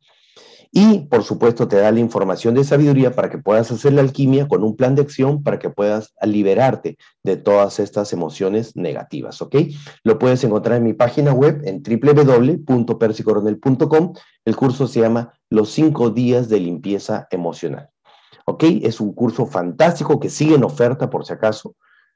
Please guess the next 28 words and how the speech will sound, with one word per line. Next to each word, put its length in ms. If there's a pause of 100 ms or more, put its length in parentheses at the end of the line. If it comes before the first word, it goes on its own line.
No 200
le 100
he 60
subido 340
de 120
precio 360
ni 140
nada, 240
no 120
está 200
en 60
su 120
precio 300
regular, 340
está 240
con 180
cincuenta 380
por 160
ciento 260
de 160
descuento 600 (400)
para 160
que 100
tú 120
lo 100
adquieras 540 (300)
y 60
puedas 500